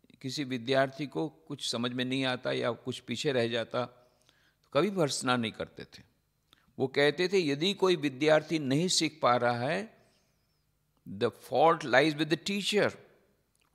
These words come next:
who could not teach him properly। वो अपने आप, अपने ऊपर ले लेते थे कि इसको मैं नहीं पढ़ा पाया, ये मेरी भूल है, मेरे पास उसके माता पिता ने रखा, मैं नहीं पढ़ा पाया,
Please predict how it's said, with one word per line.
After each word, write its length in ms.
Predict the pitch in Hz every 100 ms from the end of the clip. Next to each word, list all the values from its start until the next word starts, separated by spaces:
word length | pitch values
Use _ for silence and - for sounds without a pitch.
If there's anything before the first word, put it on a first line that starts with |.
| 139
who 40 | -
could 240 | 156 151 180
not 100 | 180 - - _ _ _ _ -
teach 280 | 196 - 226
him 140 | 180
properly। 440 | 139 117 - 71 - _ _ _ _ _ _ _ _ _
वो 80 | -
अपने 240 | 139 180 202
आप, 440 | 220 - - _ -
अपने 260 | 131 180
ऊपर 280 | 214 208 208
ले 140 | 185 160
लेते 280 | 139 110
थे 140 | 98 90
कि 340 | - _ 135
इसको 260 | 143 - 196
मैं 120 | 180
नहीं 120 | 190
पढ़ा 260 | 185 143 110
पाया, 360 | - 87 95 - _ _ _ _ _
ये 120 | - 147
मेरी 240 | 175 233
भूल 260 | 185 165 107
है, 140 | 160 _ _ _ _ _
मेरे 200 | 120 165
पास 260 | 196 190 180
उसके 180 | 160 165
माता 300 | 131 - 143
पिता 280 | 139 120
ने 100 | 123
रखा, 400 | 110 95 - 131 - _ _ 113
मैं 140 | 139
नहीं 140 | 165
पढ़ा 220 | 135 113 95
पाया, 300 | 95 98